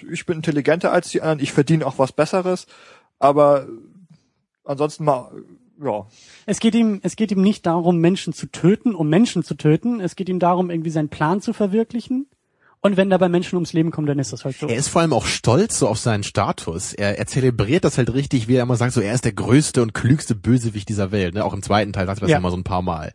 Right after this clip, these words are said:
Speaker 2: Ja.
Speaker 3: Und das zeichnet ihn einfach auch, äh, auch aus. Und das finde ich einfach sehr schön dabei, dass man eben als Zuschauer auch nicht die ganze Zeit so dazu genötigt wird, vom Film irgendwie den hassen zu sollen.
Speaker 2: Ja.
Speaker 3: Ne,
Speaker 2: Er
Speaker 3: sondern
Speaker 2: ist nicht
Speaker 3: man
Speaker 2: der Joker in Dark Knight, um das mal ganz platt zu sagen. Mit dem Joker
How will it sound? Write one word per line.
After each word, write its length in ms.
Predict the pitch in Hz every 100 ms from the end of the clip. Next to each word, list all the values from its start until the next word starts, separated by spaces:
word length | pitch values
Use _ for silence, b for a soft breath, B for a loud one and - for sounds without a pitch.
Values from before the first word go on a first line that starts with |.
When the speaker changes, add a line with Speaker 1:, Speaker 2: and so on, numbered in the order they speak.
| B
Speaker 2:
Ja. 160 | 143 B
Speaker 3:
Und 100 | 110
das 140 | 143 -
zeichnet 240 | 170 160
ihn 100 | 143
einfach 240 | 143 135
auch, 280 | 107 113 -
äh, 160 | 104 101
auch 180 | 95 -
aus. 320 | 202 110 -
Und 60 | 107
das 80 |
finde 140 | - 170
ich 40 |
einfach 160 | 151 143
sehr 140 | 127
schön 220 | - 285 381
dabei, 380 | 104 95 87 87 B B
dass 100 | - 131
man 80 |
eben 120 | 135 139
als 160 | 117 -
Zuschauer 380 | 180 - 131
auch 100 | 104
nicht 180 | 135 147
die 80 | 123
ganze 260 | 123 139 139
Zeit 220 | 139 123
so 60 |
dazu 240 | 123 117 123
genötigt 480 | 110 117 147 156 -
wird, 120 | 135
vom 160 | - -
Film 260 | - 135
irgendwie 260 | 120 127 123
den 220 | 117 95
hassen 300 | 160 - 151
zu 180 | 110 110
sollen. 440 | 98 107 113 156 381 -
Speaker 2:
Ja. 180 | b 165 -
Speaker 3:
Ne, 80 | 107
Speaker 2:
Er 40 | 160
Speaker 3:
sondern 160 | 160
Speaker 2:
ist 40 | 277
nicht 140 | 262
Speaker 3:
man 80 | 254
Speaker 2:
der 60 | 185
Joker 200 | 185 185
in 80 | 160
Dark 200 | 147 139
Knight, 220 | 139 131
um 120 | 131 139
das 100 | -
mal 100 | 143
ganz 200 | 139 127
platt 180 | 131
zu 120 | - -
sagen. 340 | 127 135 151 _
Mit 140 | 165
dem 80 | 190
Joker 220 | 185 214